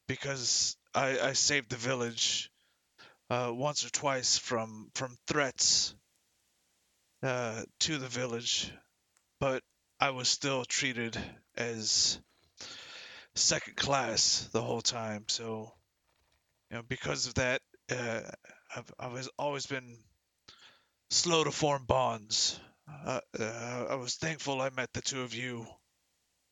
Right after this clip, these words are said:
to, uh, have somebody I felt I could rely on. Got into adventuring just because what else was I gonna do?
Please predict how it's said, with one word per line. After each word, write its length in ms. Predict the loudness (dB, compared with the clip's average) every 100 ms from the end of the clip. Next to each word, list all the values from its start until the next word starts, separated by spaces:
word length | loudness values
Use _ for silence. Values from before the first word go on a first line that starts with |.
| _ _ _ -8
to, 320 | -4 -4 -4
uh, 260 | -4 -6 -8 -12 -20 _ _ _ _ _
have 240 | -8 -4 0
somebody 320 | 0 2 0
I 60 | 0
felt 280 | 0 0
I 80 | 0
could 160 | -2 -2
rely 380 | 0 0 0 -2
on. 240 | -6 -10 _ _ _ _ _ _ _ -20 -20 -20 _ _ _ _ _ _
Got 200 | -2 0
into 260 | 2 2 0
adventuring 500 | 0 0 0 0 -2
just 220 | -4 -4
because 720 | -4 -2 -2 0 0 2 0 -6 _ _ _ _ -16 -16 -18 -20 -20 -20 _ _ -6
what 240 | -2 0
else 260 | 2 0 -2
was 140 | -4
I 100 | -2
gonna 220 | -4 -4
do? 260 | -4 -6